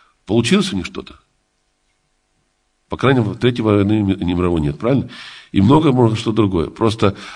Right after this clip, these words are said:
об этом, естественно, не соверша-, не сове-, не сообщается средствам массовой информации, хотя бы потому, что большинство из них контролируется тем же самым социальными паразитами. Но это не значит, что это не происходит. И плюс, опять-таки, для того, чтобы какие-то, э,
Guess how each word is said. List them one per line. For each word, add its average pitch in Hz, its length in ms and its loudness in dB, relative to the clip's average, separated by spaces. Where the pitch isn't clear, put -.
об 104 220 2
этом, 131 200 4
естественно, 120 360 2
не 101 40 4
соверша-, 107 600 2
не 95 80 0
сове-, 98 400 0
не 90 100 0
сообщается 87 720 0
средствам 104 420 2
массовой 104 260 2
информации, 147 600 2
хотя 107 240 2
бы 104 60 4
потому, 120 260 2
что 117 140 0
большинство 98 420 -4
из 110 60 0
них 101 100 -2
контролируется 101 480 -2
тем 95 180 -2
же 85 60 -4
самым 92 240 -2
социальными 85 400 -4
паразитами. 78 540 -8
Но 117 140 2
это 123 100 0
не 139 80 2
значит, 165 220 2
что 123 180 -2
это 120 160 -2
не 117 120 -2
происходит. 107 520 -4
И - 100 0
плюс, 131 480 2
опять-таки, - 680 0
для 110 140 4
того, 143 240 6
чтобы 135 200 0
какие-то, 123 600 0
э, 85 360 -2